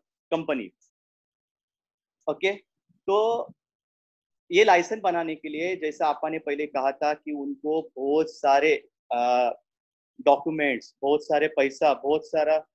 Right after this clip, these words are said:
अपना ध्यान, अपना वक्त इसमें लगाना पड़ा, और तब जाके ये certificate आपा को मिला था और authority मिली थी कि वहाँ पे वो,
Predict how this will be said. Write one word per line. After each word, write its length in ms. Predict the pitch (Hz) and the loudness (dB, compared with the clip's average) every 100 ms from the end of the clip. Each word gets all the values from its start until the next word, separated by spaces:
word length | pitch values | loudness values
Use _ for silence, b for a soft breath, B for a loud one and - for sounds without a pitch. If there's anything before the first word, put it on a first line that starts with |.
| _ - | _ -6
अपना 520 | 135 156 160 160 160 _ - | -6 0 2 2 -2 _ -16
ध्यान, 580 | - _ - 143 160 175 - - | -16 _ 0 6 6 4 -2 -8
अपना 300 | 143 - 160 | -8 -6 -4
वक्त 500 | 151 165 185 - _ - | -2 0 -2 -4 _ -14
इसमें 260 | 147 - 160 | -12 -6 -2
लगाना 300 | 143 156 156 | 0 0 -2
पड़ा, 240 | 127 107 104 - | -4 -4 -6 -4
और 200 | 147 - | -6 0
तब 180 | 202 208 | 0 2
जाके 400 | 175 170 190 196 | 0 0 -2 -2
ये 80 | 180 | -2
certificate 680 | 175 156 151 165 156 160 170 - | -4 -8 -8 -10 -8 -6 -6 -6
आपा 200 | 131 147 | -6 -6
को 120 | 143 | -8
मिला 260 | 143 127 139 | -10 -6 -6
था 300 | 156 180 - - | -2 -4 -4 -2
और 240 | 131 131 | -2 0
authority 420 | 131 - 139 143 | -2 -2 -6 -4
मिली 220 | 135 131 | -6 -6
थी 120 | 135 147 | -8 -10
कि 120 | 147 | -6
वहाँ 220 | 123 127 | -2 -2
पे 140 | 127 | 0
वो, 280 | 135 165 - | 0 0 -4